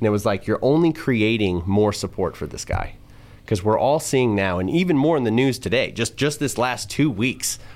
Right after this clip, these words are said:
what a joke Biden is, period. Doesn't know the president of whatever country he's visiting, doesn't know whose, whose hand to shake, right? L-, literally says on the podium that he was from Ireland, that Ireland was his home.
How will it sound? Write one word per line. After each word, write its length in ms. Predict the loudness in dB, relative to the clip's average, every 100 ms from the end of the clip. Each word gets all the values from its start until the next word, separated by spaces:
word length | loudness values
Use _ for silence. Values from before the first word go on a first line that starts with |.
| -2
what 160 | 0
a 80 | 0
joke 560 | -2 0 2 2 -2 -16 -18 -20 -18 -6
Biden 400 | -4 -2 -4 -6
is, 220 | -6 -8
period. 500 | -4 -2 -2 -6 -10 -14 -20 -20 -14 -4
Doesn't 340 | -2 0 0
know 240 | 2 2 2
the 80 |
president 460 | 0 0 2 2 2
of 40 | 2
whatever 220 | 2 0
country 360 | 0 -2 0
he's 180 | 2 2
visiting, 600 | 2 0 2 2 2 0 -6 -18 -4
doesn't 200 | 0 2
know 120 | 2
whose, 240 | 4 2 0 -4
whose 160 | -2 0
hand 280 | 0 0 -2
to 40 |
shake, 380 | 0 0 0 0
right? 260 | 0 0 -4 -12
L-, 140 | -12 -4
literally 520 | 0 2 2 0 0
says 280 | 0 0 2
on 140 | 0
the 60 | 0
podium 560 | 0 2 2 2 0 -4 -4
that 140 | -2
he 200 | 0 -2 -4
was 140 | -6 -4
from 200 | -2 -2
Ireland, 420 | -2 -2 -2 -2 -4
that 100 | -6
Ireland 360 | -2 -2 -2
was 120 | -2 -6
his 140 | -6
home. 240 | -4 -6